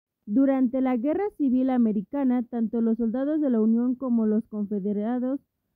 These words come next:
dependían de los cacahuates como un fuente crucial de proteínas.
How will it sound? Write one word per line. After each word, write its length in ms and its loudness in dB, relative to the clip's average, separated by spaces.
dependían 680 2
de 100 0
los 200 0
cacahuates 580 -4
como 300 -2
un 140 0
fuente 360 -4
crucial 560 -4
de 100 -2
proteínas. 680 -2